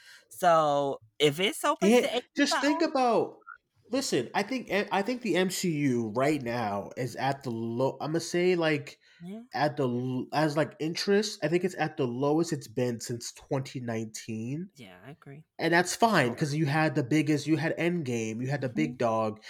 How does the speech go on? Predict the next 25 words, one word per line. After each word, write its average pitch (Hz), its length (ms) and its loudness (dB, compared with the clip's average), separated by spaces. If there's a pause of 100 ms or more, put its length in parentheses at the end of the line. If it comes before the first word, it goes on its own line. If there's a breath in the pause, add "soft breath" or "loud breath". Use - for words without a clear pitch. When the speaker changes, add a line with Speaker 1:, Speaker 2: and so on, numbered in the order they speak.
(240 loud breath)
Speaker 2:
in 135 100 -4
twenty 143 240 -2
nineteen. 139 640 -2 (300 soft breath)
So, 147 680 2 (840)
Ant-Man 240 340 4
and 185 120 2
the 131 60 0
Wasp 180 720 2
came 180 380 4
in 143 100 0
the 120 100 -4
middle 220 480 4
of 123 120 4
all 110 240 4
of 107 80 -4
that. 101 440 -4 (800 soft breath)
B-, 160 100 2
bef-, - 520 -4
they, 180 140 8
it 185 240 -2
came 254 340 -2
out 180 360 0 (680)
after 165 360 0
Infinity 220 1000 2
War 98 600 -4